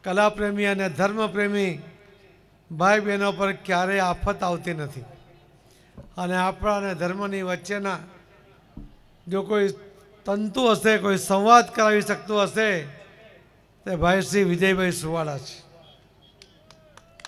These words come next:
વિજયભાઈ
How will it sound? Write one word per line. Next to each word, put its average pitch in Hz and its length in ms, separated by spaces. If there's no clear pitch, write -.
વિજયભાઈ 202 640